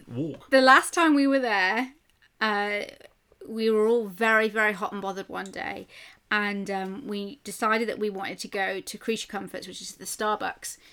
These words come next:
Speaker 2: in Animal Kingdom, um, to get a drink and cool off and make ourselves feel better. And,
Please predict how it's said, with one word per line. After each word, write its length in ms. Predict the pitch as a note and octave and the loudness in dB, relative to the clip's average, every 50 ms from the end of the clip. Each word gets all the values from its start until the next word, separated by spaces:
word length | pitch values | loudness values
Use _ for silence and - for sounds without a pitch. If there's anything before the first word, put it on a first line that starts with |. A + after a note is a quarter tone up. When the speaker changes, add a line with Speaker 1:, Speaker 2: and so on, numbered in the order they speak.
| - - - _ _ _ _ _ | -20 -20 -20 _ _ _ _ _
Speaker 2:
in 140 | - G#3+ G#3 | -6 -4 -2
Animal 280 | G#3 G3+ G3 G3 G3 | -2 -2 -4 -6 -8
Kingdom, 480 | F#3+ - G3+ F#3+ F#3 F#3 F#3+ F#3+ F#3+ F3+ - _ _ _ _ _ _ _ | -10 -10 -10 -8 -8 -8 -8 -10 -12 -14 -18 _ _ _ _ _ _ _
um, 640 | - G3+ G3 F#3+ F#3+ F#3+ F#3+ F#3+ F#3 F#3+ F#3+ F#3 F3+ - _ _ _ _ _ _ | -8 -6 -6 -6 -6 -6 -6 -6 -6 -6 -8 -8 -10 -14 _ _ _ _ _ _
to 80 | - - | -8 -6
get 140 | - - - | -4 -4 -2
a 20 | - | -2
drink 280 | F#4+ G#4 D#4+ - - - _ _ _ _ _ _ _ _ _ _ _ _ _ _ - | -2 -2 -2 -4 -6 -12 _ _ _ _ _ _ _ _ _ _ _ _ _ _ -6
and 100 | G#3+ G#3 | -6 -4
cool 240 | - - G#3+ G#3+ G#3 | -2 0 0 2 2
off 220 | G#3 A#3+ A3+ - | 2 0 -2 -4
and 80 | G#3+ G#3 | -6 -6
make 160 | G#3 G#3 - | -6 -6 -6
ourselves 360 | G#3+ G3+ - G#3 G3 G3+ - | -6 -6 -4 -4 -6 -6 -6
feel 120 | A3 G3+ | -8 -6
better. 460 | F#3 G#3 G#3 G3 - G3+ G3+ F3+ - - - - - - - _ _ - | -6 -6 -8 -8 -8 -8 -8 -8 -8 -12 -16 -20 -20 -20 -20 _ _ -2
And, 420 | G#3+ G#3+ G#3+ G#3+ G#3+ G#3+ G#3 - | 0 0 0 0 -2 -4 -6 -6